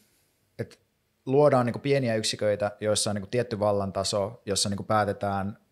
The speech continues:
alueellisesti tai jotenkin silleen niin kuin asioista, ja sit niinku ne muodostaa jotain vähän isompia yksiköitä tälleen. Ja sit me ollaankin kohta jo niinku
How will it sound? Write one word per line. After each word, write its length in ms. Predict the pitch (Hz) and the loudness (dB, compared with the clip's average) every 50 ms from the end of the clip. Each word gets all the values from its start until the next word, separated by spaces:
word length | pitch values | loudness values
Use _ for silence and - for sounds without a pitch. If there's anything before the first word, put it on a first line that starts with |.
| _ _ - | _ _ 0
alueellisesti 760 | 113 113 117 117 110 107 101 101 101 92 110 104 98 - 110 | 0 2 2 2 2 2 2 0 -2 -2 -2 -2 -2 -4 -4
tai 200 | - - 107 101 | -4 -4 -2 -2
jotenkin 300 | 98 95 - 107 101 104 | -2 0 -2 -4 -4 -4
silleen 340 | - - 110 104 104 104 98 | -4 -4 -2 -2 -2 -2 -2
niin 80 | 98 92 | -4 -4
kuin 120 | 107 104 | -4 -4
asioista, 600 | 104 104 117 110 101 98 95 - - - 98 98 - _ _ _ - - - _ _ _ _ _ _ _ | -4 -2 -2 0 0 0 -2 -4 -4 -4 -6 -6 -8 _ _ _ -20 -20 -20 _ _ _ _ _ _ _
ja 80 | - 110 | -4 -2
sit 220 | - 117 110 - | -2 -2 -2 -4
niinku 280 | 120 113 110 101 - 107 | -4 -4 -4 -4 -4 -4
ne 200 | 104 113 120 117 | -2 0 0 2
muodostaa 480 | 117 113 110 113 101 101 - - 110 104 | 2 2 0 0 0 0 -2 -2 -2 -2
jotain 240 | 104 - 107 101 | 0 -2 -2 -2
vähän 160 | 101 101 101 98 | -2 -2 -2 -2
isompia 340 | 101 117 113 95 98 101 | -4 -4 -6 -8 -8 -8
yksiköitä 380 | 110 - - - 107 101 98 98 | -8 -8 -8 -8 -8 -8 -8 -6
tälleen. 460 | 95 107 101 98 95 92 92 95 107 | -4 -2 -2 -2 -2 -2 -4 -4 -4
Ja 60 | 113 | -4
sit 160 | 95 123 104 - | -6 -4 -4 -2
me 100 | 117 113 | 0 0
ollaankin 400 | 113 113 113 107 104 104 107 107 | 2 2 2 0 0 -2 -4 -4
kohta 340 | - 107 101 98 - 104 | -4 -4 -4 -4 -4 -4
jo 80 | 98 98 | -4 -4
niinku 340 | 95 95 92 98 101 117 | -4 -6 -8 -8 -10 -12